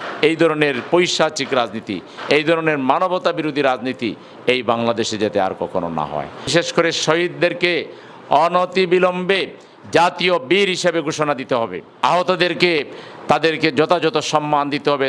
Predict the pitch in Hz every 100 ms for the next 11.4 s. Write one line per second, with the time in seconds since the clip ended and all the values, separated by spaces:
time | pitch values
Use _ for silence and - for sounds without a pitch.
0 | 135 147 156 151 147 147 147 143 143 127
1 | 139 143 139 143 139 135 113 - - -
2 | 127 127 135 143 151 143 160 160 170 147
3 | 123 - - - 135 139 156 156 - 185
4 | 214 202 208 185 180 180 180 175 175 170
5 | 131 - - - 156 156 147 147 147 147
6 | 139 147 139 139 139 131 135 135 127 123
7 | 127 - 131 - 113 113 107 104 80 -
8 | - - - 160 170 202 202 196 190 185
9 | 170 175 180 170 180 143 - - - 143
10 | 175 180 185 180 180 185 175 208 - 185
11 | - 190 180